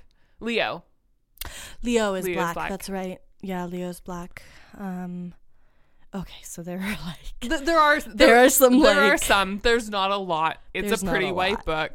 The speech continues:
Speaker 2: It's a very white book.
Speaker 1: Um,
Speaker 2: To be fair, it is, like,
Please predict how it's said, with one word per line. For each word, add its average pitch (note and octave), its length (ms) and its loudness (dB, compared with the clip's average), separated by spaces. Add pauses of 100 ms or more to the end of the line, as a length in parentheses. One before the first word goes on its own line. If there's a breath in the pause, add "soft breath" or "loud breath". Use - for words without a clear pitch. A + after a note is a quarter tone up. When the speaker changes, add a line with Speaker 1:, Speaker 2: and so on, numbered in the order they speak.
Speaker 2:
It's - 100 -14
a G#3 60 -8
very - 320 -10
white G2+ 260 -12
book. - 200 -10 (120)
Speaker 1:
Um, E3 600 -6
Speaker 2:
To - 140 -4
be F4+ 120 2
fair, F4 240 2
it D4+ 140 -4
is, B3+ 200 -2
like, C4 380 -6